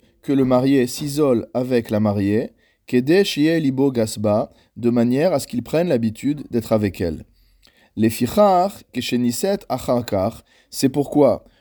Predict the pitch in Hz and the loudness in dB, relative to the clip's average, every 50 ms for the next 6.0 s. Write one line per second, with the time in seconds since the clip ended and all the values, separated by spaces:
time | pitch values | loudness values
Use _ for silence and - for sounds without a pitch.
0 | _ _ 120 123 151 175 170 - - - - 175 156 127 110 - - _ _ _ | _ _ 0 2 2 2 0 -2 -8 -4 -2 0 2 2 0 -2 -6 _ _ _
1 | _ _ _ _ _ _ _ _ 117 117 120 123 127 131 131 127 135 147 165 175 | _ _ _ _ _ _ _ _ 2 4 4 4 4 2 2 2 2 2 2 0
2 | 180 - - - - 135 120 127 123 - 123 120 - - 151 151 - 117 113 113 | 0 -4 -6 -6 -4 -2 -2 -2 -2 -2 -4 -4 -2 -2 -2 -2 0 0 0 0
3 | 117 117 143 139 127 123 120 113 113 117 110 - - 110 - 104 113 131 170 190 | 0 0 0 0 0 2 0 2 2 0 -2 -2 -6 -4 -2 0 -2 -2 -2 -6
4 | 226 - _ _ _ _ _ _ _ _ - - 156 185 196 190 196 196 - - | -8 -10 _ _ _ _ _ _ _ _ -2 0 0 2 2 2 0 0 2 2
5 | 147 135 135 139 147 156 160 151 139 131 120 - 127 127 123 113 101 92 - | 2 2 2 2 0 0 0 0 -2 -2 -2 0 0 0 0 0 0 -2 -8